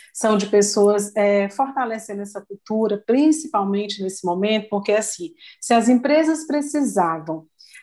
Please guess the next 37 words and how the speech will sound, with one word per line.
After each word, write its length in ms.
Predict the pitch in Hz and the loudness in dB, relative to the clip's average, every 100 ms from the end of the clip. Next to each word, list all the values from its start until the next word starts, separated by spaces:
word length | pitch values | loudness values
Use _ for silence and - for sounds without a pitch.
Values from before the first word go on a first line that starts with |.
| - | -2
é, 320 | 196 196 196 | 2 4 4
modificar, 920 | 202 254 247 269 - - - 202 196 | 6 6 4 2 -2 -4 -2 0 0
melhorar 920 | 214 226 233 208 190 202 226 226 208 196 | 2 4 4 2 0 -2 -2 -4 -6 -8
seu 180 | - | -6
mundo 300 | 196 202 196 | -6 -4 -6
digital, 760 | 185 175 185 196 202 208 190 180 - | -8 -8 -6 -4 -2 0 -2 -4 -4
transformar 540 | 208 214 - 202 202 | -4 -2 -4 -2 -2
suas 260 | 202 196 196 | -4 -10 -8
plataformas, 760 | 190 185 175 - 190 185 190 185 | -6 -4 -6 -4 -2 0 -2 -2
trazer 340 | 202 185 214 | -2 0 -2
essa 180 | 226 208 | -2 -2
inovação, 720 | 190 170 170 - 214 220 202 _ _ _ | -4 -4 -8 -4 -4 -4 -8 _ _ _
dois 320 | 190 233 285 262 | 2 4 4 4
mil 220 | 247 240 | 2 2
e 80 | 196 | -2
vinte, 440 | 180 196 202 - | -4 -4 -4 -6
ela 180 | 202 196 | -6 -4
só 280 | 196 - 220 | -6 -2 0
acelerou 520 | 226 - 240 233 190 | 0 -4 -4 -4 -4
esse, 180 | 196 - 196 | -6 -6 -6
ele 140 | 202 | -4
só 180 | 202 226 | -2 -4
acelerou 560 | 240 - 233 214 202 | -2 -4 -4 -4 -4
esse 160 | 208 208 | -6 -8
processo. 800 | - 220 - 165 160 - - - _ - - - - | -8 -8 -6 -10 -8 -12 -12 -16 _ -20 -20 -6 0
E 100 | 226 | 2
quem 240 | 302 294 | 6 6
não 200 | 285 359 | 8 6
se 120 | 415 | 4
adaptou 580 | 311 233 220 202 - 208 | 4 4 0 -2 -2 0
minimamente, 640 | 220 277 294 285 202 185 | 0 0 0 0 -4 -6
ou 60 | 196 | -8
quem 160 | 214 226 | -8 -6
não 260 | 233 311 | -6 -8
buscou 580 | 294 233 - - 220 247 | -10 -14 -16 -6 -4 -4
fazer 360 | - 196 175 170 | -6 -8 -6 -8
isso, 560 | 180 220 226 - 170 | -6 -4 -4 -6 -12